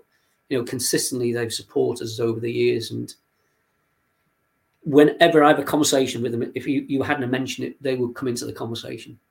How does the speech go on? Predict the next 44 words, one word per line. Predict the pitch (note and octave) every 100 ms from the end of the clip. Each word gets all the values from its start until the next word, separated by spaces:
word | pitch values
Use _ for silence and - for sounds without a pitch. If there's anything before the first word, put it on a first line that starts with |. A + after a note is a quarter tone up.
| _
They've | - B2
been | B2
such | B2 D3 -
a | -
pivotal | C3+ B2+ B2
part | - A#2+ B2
of | -
what | A#2 -
we've | A#2+ A2+
done. | A#2+ A#2+
And | A#2 - _ _ _
when | C#3+
I | C#3+
think | F#3 E3+
of |
the | C#3+
finance | - C#3+ C#3 B2+ B2 -
that | -
they've | C3 B2+ A#2
attached | A#2 B2+ - -
to | A#2+
it, | C3+ - _ _ _ _ _ _ -
uh, | B2 A#2+ A#2 -
and | C3+
okay, | A2 - B2
it's | A#2+
indirect | A#2 A#2 A2+ A#2+
from | - A#2
the |
government | A2 B2 B2+ B2
and |
everything | A#2+ A#2+
else, | A#2
but | - - - -
you | D3+
look | E3+
at | D3
the |
finance | D3+ C3+ B2+ B2
that | - -
people | C3 B2
put | G#2+ - B2+
into | A#2+ -
the | A#2